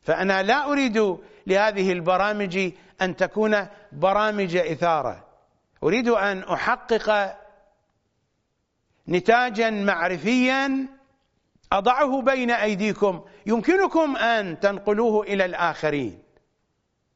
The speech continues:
ويمكن أن ينقل إلى الجيل القادم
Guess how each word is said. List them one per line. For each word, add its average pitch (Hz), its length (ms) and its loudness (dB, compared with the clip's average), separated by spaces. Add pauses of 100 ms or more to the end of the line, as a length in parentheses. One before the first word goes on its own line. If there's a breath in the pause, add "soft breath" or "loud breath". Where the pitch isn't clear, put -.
(100)
ويمكن 226 520 0
أن 208 140 0
ينقل 220 480 0 (1000)
إلى 208 180 4
الجيل 233 440 0
القادم 208 1040 0